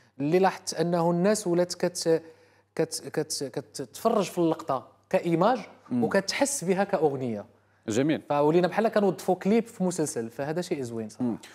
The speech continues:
Speaker 2: وهاد الأغاني دابا عصام عندهم واحد المهمة، هو أنهم يفيدوا القصة ويفيدوا،
Speaker 1: أكيد.
Speaker 2: آه، آه،
Speaker 1: حتى
Speaker 2: التطورات
Speaker 1: المسلسل.
Speaker 2: ديال، ديال المسلسل، ولكن اللي، آه، ولينا كنلاحظوا هو أنهم كيعيشوا في الوقت، زعما واخا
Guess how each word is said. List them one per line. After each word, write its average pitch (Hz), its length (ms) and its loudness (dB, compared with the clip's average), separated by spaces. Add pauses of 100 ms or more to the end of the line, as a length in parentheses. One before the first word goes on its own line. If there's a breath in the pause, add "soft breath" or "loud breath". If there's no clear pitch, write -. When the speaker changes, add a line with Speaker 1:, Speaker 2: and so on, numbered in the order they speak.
(120 loud breath)
Speaker 2:
وهاد 165 520 4
الأغاني 127 440 2
دابا 110 240 4
عصام 110 500 2
عندهم 139 300 -2
واحد 117 200 -6
المهمة، 147 500 2
هو 104 300 2
أنهم 127 300 0
يفيدوا 147 440 0
القصة 131 400 -2
ويفيدوا، 139 580 2
Speaker 1:
أكيد. 104 120 4
Speaker 2:
آه، 117 220 4 (300 loud breath)
آه، 117 180 4
Speaker 1:
حتى 127 120 -2
Speaker 2:
التطورات 131 200 2 (100)
Speaker 1:
المسلسل. 175 300 4
Speaker 2:
ديال، 127 340 2
ديال 123 200 4
المسلسل، 113 960 2
ولكن 160 440 2
اللي، 185 420 2 (300 loud breath)
آه، 139 440 4
ولينا 151 300 2
كنلاحظوا 170 500 0
هو 214 320 4 (240)
أنهم 185 280 2
كيعيشوا 208 640 4
في - 100 -8
الوقت، 139 300 6
زعما 123 240 2
واخا 202 360 2